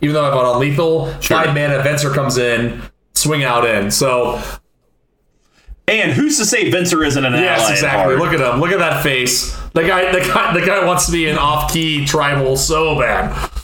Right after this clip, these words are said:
Speaker 2: <laughs> All right.
Speaker 1: What do you
Speaker 2: On
Speaker 1: got?
Speaker 2: to me.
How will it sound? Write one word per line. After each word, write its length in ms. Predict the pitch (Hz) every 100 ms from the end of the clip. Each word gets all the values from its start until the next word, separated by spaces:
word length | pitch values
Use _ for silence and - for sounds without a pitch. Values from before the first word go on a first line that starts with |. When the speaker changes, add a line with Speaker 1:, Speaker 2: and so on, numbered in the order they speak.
| - - - - - - _ _ -
Speaker 2:
<laughs> 880 | 131 - 480 - 175 - 180 160 139
All 100 | 170
right. 560 | 165 131 95 87 -
Speaker 1:
What 120 | 147 170
do 60 |
you 40 | 156
Speaker 2:
On 220 | 143 113
Speaker 1:
got? 40 |
Speaker 2:
to 60 | -
me. 400 | 120 95 80 -